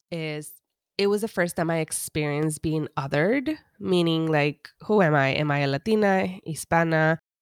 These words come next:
Puerto Rican, Boricua, Afro-Latina? I mean, it keeps going, all these labels.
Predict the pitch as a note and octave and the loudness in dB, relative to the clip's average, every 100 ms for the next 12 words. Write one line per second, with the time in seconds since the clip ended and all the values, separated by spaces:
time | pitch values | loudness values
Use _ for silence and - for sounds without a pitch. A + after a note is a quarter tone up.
0 | - E3 D3 E3+ F3 F3+ E3+ D3 D#3+ D#3+ | -6 -2 0 -2 -4 -4 -2 -2 -4 -6
1 | - D#3 D#3 D#3 - D#3 E3+ F3+ F3+ E3+ | -4 -2 0 -2 -2 -2 -2 -2 -2 -2
2 | F3+ E3+ D#3+ D#3+ D#3+ D#3 D3+ D3+ C#3 - | -6 -6 -4 -2 -2 -2 -4 -4 -6 -6
3 | - F#3+ - - D#3 D#3 D3+ D#3 D3+ C#3 | -6 -8 -8 -4 -2 -2 -4 -4 -6 -6
4 | C#3+ C#3+ F3+ A3+ | -6 -4 -2 -4